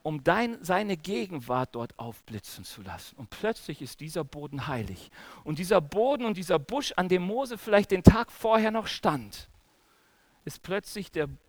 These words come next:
Boden, der heilig ist und vor dem er die Schuhe ausziehen muss. Also hoffen wir, dass Gott, Mose davor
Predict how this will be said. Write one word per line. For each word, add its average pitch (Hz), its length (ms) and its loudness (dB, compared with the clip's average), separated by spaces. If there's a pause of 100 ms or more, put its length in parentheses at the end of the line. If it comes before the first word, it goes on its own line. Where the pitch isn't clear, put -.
(140)
Boden, 196 380 -2
der 151 240 2
heilig 190 400 0
ist - 280 -8
und 143 180 -12
vor 143 200 -6
dem 143 320 -2
er 151 120 -4
die - 120 -20
Schuhe - 460 -8
ausziehen 98 520 -14
muss. - 400 -20 (360)
Also 208 200 8
hoffen 214 220 10
wir, 185 80 4
dass 160 200 2
Gott, 175 180 0 (240)
Mose 196 360 2
davor 160 380 0